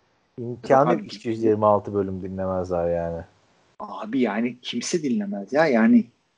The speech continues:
Speaker 2: e, dünyada beni en çok seven insan ailem falan. Yani,
Speaker 1: Aynen.
Speaker 2: e,
Speaker 1: Hayatta dinlemez abi.
Speaker 2: Abi
Speaker 1: İki yüz elli altı
Speaker 2: o-,
Speaker 1: bölüm.
Speaker 2: odaya giriyorlar böyle.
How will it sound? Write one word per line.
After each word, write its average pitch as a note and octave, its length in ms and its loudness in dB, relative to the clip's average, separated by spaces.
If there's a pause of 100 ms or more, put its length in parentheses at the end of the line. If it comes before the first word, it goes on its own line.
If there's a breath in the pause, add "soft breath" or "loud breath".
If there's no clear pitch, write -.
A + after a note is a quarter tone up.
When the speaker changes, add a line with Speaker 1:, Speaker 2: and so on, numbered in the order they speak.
(120)
Speaker 2:
e, G#2+ 40 0 (1160)
dünyada D3 400 12
beni C3+ 160 12
en C#3 160 10
çok C3+ 220 10
seven B2+ 200 10
insan E3 320 6
ailem D3 380 12
falan. F#3 320 10 (260 soft breath)
Yani, C#3 260 8
Speaker 1:
Aynen. C3+ 420 10
Speaker 2:
e, B2 40 8
Speaker 1:
Hayatta D3+ 500 12
dinlemez A2 440 6
abi. F2+ 280 8
Speaker 2:
Abi D#2+ 80 -4 (340)
Speaker 1:
İki - 120 -6
yüz - 300 10
elli F#2+ 80 2
altı F#2 180 6
Speaker 2:
o-, - 60 0
Speaker 1:
bölüm. F3 140 0
Speaker 2:
odaya E3+ 520 12
giriyorlar D#3+ 640 12
böyle. D3+ 340 10